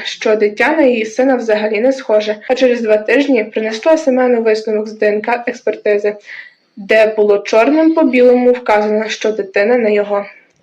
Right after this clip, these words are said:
Що зробив Семен? Семен повірив матері,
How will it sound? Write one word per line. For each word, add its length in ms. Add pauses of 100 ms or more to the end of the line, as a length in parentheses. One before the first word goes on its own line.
(460)
Що 220
зробив 360
Семен? 380 (200)
Семен 400
повірив 380
матері, 460